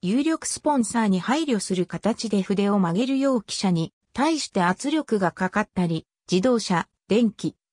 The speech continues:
流通など一大スポンサー企業に対しての批判はもとより、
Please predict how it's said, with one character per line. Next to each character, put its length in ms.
流 200
通 300
な 160
ど 220
一 260
大 220
ス 160
ポ 160
ン 80
サ 160
ー 60
企 240
業 240
に 100
対 240
し 100
て 120
の 120
批 160
判 240
は 120
も 160
と 160
よ 160
り、 180